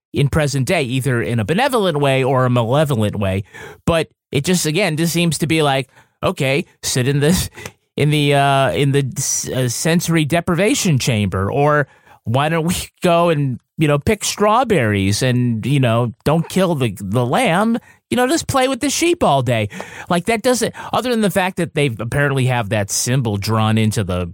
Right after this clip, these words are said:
courtyard, it doesn't seem to, like, make any sense. Now, maybe all this stuff gets put together and everybody's listening and says, "Well, if you guys had waited until you've seen the season finale, you would have said, 'Oh, this all makes sense and it's wonderful.'" But it just kind of,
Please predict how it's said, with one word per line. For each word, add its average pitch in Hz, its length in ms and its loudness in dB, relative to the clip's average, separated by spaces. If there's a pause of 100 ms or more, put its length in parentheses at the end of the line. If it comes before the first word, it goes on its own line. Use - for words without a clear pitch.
(120)
courtyard, 104 720 0 (600)
it 139 140 -2
doesn't 208 260 2
seem 208 300 2
to, 190 80 2
like, 165 260 0
make 170 200 2
any 156 120 2
sense. 147 240 0
Now, 160 80 0
maybe 226 320 0
all 180 320 2
this 190 160 0
stuff 160 240 -2
gets 147 160 -4
put 165 220 -2
together 120 440 0 (280)
and 127 80 0
everybody's 147 440 0
listening 120 380 0
and 104 100 0
says, 107 220 -2 (300)
"Well, 226 320 2 (280)
if 139 140 0
you 139 60 0
guys 185 260 2
had 165 80 2
waited 175 320 2
until 160 220 2
you've 139 140 2
seen 175 240 2
the 151 80 2
season 151 360 2
finale, 185 420 0
you 139 120 2
would 139 100 4
have 139 80 0
said, 139 180 0
'Oh, 226 220 4
this 180 160 0
all 170 220 2
makes 175 260 0
sense 156 300 -2
and 135 80 2
it's 123 160 -2
wonderful.'" 127 500 0
But 92 160 -2
it 92 140 -4
just 104 200 -4
kind 113 220 0
of, 95 140 -4